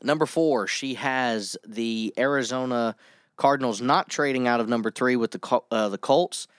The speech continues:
and so the Indianapolis Colts end up staying pat at four, and they draft Anthony Richardson. I, I don't hate it, but I,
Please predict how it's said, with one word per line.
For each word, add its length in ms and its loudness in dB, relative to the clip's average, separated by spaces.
and 180 -4
so 200 -6
the 180 -6
Indianapolis 600 -2
Colts 340 -2
end 140 -6
up 120 -6
staying 360 -6
pat 360 0
at 160 -8
four, 440 2
and 280 -4
they 220 0
draft 560 0
Anthony 380 -4
Richardson. 600 -2
I, 60 -16
I 40 -8
don't 200 -2
hate 360 0
it, 280 -2
but 140 0
I, 140 2